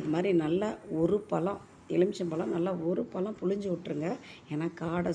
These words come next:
சூடு, நம்ம நல்லெண்ணெய் ஊத்தியிருக்கோம், லெமனும் புழிஞ்சு விட்ருக்கோம்,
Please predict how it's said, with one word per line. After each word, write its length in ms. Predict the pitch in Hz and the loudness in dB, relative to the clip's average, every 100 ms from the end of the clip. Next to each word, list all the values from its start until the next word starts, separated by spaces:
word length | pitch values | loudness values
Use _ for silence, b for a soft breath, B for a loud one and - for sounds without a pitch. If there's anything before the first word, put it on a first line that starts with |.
| - | 0
சூடு, 360 | 175 170 170 285 - B B B B - | 2 4 4 2 -2 B B B B 4
நம்ம 140 | 170 165 | 4 6
நல்லெண்ணெய் 400 | 160 170 170 160 | 6 6 6 4
ஊத்தியிருக்கோம், 500 | 165 165 - 190 240 381 - 175 | 2 0 0 0 0 -2 -4 2
லெமனும் 380 | 160 170 175 180 | 4 6 6 6
புழிஞ்சு 260 | 170 160 160 | 4 4 2
விட்ருக்கோம், 400 | 156 170 190 302 | -2 -2 -2 -2